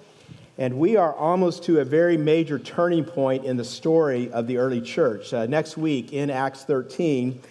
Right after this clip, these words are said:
the story is going to shift to the life of Paul and to Paul's missionary journeys that are taking the gospel to the ends of the earth. But before that,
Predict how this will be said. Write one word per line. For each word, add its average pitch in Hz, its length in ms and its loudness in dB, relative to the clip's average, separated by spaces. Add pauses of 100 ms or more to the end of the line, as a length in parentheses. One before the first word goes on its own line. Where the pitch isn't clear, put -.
(400)
the 127 180 -4
story 175 500 2
is 135 100 -6
going 143 240 -2
to 123 100 -4
shift 156 580 0
to 156 120 0
the 131 100 0
life 147 320 0
of 117 220 -6
Paul 160 520 0
and 123 260 -4
to 139 100 -4
Paul's 151 540 -2 (520)
missionary 156 540 0
journeys 147 420 0
that 147 100 0
are 123 60 -2
taking 147 300 0
the 135 40 -2
gospel 143 480 -2
to 127 100 -2
the 131 140 0
ends 143 140 0
of 131 80 0
the 131 180 -6
earth. - 720 -4 (560)
But 156 160 0
before 190 380 0
that, 156 500 -2